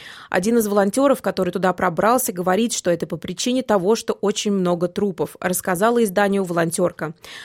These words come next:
Другие источники это не подтверждали. По словам собеседницы издания, в Алешках в центре города без еды и воды остаются не менее шестисот человек.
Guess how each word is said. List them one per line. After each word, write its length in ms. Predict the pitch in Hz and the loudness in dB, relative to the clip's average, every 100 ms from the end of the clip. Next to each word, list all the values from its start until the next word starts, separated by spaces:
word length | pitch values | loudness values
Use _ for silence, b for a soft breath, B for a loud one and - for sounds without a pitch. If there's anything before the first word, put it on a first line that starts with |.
| - | -8
Другие 520 | 165 185 185 277 285 | -4 -2 2 2 2
источники 520 | 233 233 240 254 233 | 2 2 2 0 -2
это 340 | 247 190 180 220 | -2 -2 2 2
не 180 | 196 | 2
подтверждали. 720 | 185 190 185 185 180 165 156 170 _ B B B B | 0 0 0 0 2 0 0 -6 _ B B B B
По 80 | 208 | 0
словам 320 | 220 220 277 | 2 2 2
собеседницы 640 | - 240 254 269 202 185 202 | 0 0 2 2 2 0 0
издания, 400 | 180 214 269 262 | 2 2 4 4
в 60 | |
Алешках 480 | 196 196 247 - 220 | 4 4 2 0 -6
в 80 | - | -2
центре 340 | - 233 233 | 2 2 2
города 400 | 185 190 233 190 | 0 2 4 2
без 200 | 175 170 | -2 -2
еды 320 | 185 170 233 | -2 0 -2
и 20 | 233 | 2
воды 340 | 220 196 185 | 2 2 0
остаются 460 | 165 - 190 214 208 | 0 0 0 0 2
не 120 | 202 | 2
менее 340 | 190 208 220 | 4 4 2
шестисот 600 | 214 196 - 185 - 196 | 0 -4 -4 -4 0 0
человек. 640 | 196 202 190 180 202 - | 0 0 0 2 0 -2